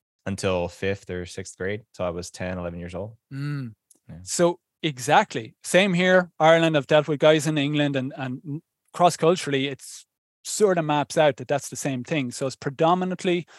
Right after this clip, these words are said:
Speaker 2: the maternal feminine energy. And hey, this is like, y-, mothers are incredible. They're great intention, but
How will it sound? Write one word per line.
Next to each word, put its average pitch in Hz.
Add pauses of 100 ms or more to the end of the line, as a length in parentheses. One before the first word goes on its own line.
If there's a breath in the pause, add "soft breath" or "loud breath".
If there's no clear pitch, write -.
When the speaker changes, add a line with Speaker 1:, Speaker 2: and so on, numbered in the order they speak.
(320 loud breath)
Speaker 2:
the 139
maternal 151
feminine 143
energy. 135
And 123
hey, 147
this 147
is 147
like, 135 (300)
y-, 151 (1120)
mothers 143
are 123
incredible. 120
They're 135
great 147
intention, 151
but 131